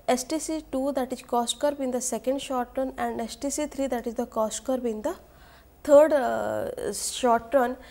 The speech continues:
and altogether S T C one, S T C two and S T C three, they will, uh, they will come, they will maybe, they will leads to the long run total cost curve.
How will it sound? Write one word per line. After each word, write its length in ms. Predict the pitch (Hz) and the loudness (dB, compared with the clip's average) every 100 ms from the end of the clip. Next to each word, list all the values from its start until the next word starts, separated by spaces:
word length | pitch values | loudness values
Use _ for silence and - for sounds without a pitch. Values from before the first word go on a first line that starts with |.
| - - - | -20 -10 -2
and 140 | 254 247 | 0 4
altogether 720 | 233 254 254 339 349 349 339 - | 4 4 0 0 0 2 2 2
S 220 | 226 - | -2 -2
T 120 | 269 | -6
C 180 | 262 269 | -4 -2
one, 440 | 262 233 214 240 | 0 0 0 0
S 220 | 262 247 - | -2 -2 -4
T 120 | 240 | -6
C 200 | 247 247 240 | -4 -6 -4
two 180 | 240 | -2
and 180 | 254 240 | 0 0
S 160 | 208 - | -4 -6
T 160 | 262 | -4
C 140 | 254 269 | -2 -4
three, 440 | 262 269 247 247 - - - - | -2 -2 0 -2 -8 -20 -20 -10
they 300 | 233 208 269 | -6 4 6
will, 240 | 311 370 370 - | 6 4 4 2
uh, 560 | 240 233 226 226 220 220 - | 0 2 2 2 0 -2 -4
they 240 | 208 254 | 4 6
will 200 | 285 320 | 6 4
come, 320 | 330 254 247 233 214 | 2 2 2 0 4
they 140 | 247 | 8
will 220 | 262 294 269 | 8 6 0
maybe, 280 | 254 240 247 | 0 0 2
they 180 | 240 262 | 4 4
will 140 | 277 | 2
leads 280 | 262 254 - | 2 0 -4
to 120 | 247 | -2
the 160 | 240 349 - - | -2 -2 -6 -10
long 360 | 240 226 233 226 | -2 2 4 4
run 140 | 285 | 2
total 340 | 330 254 226 214 | 2 2 2 -2
cost 340 | 214 202 - | 0 -2 -2
curve. 180 | - - | -8 -10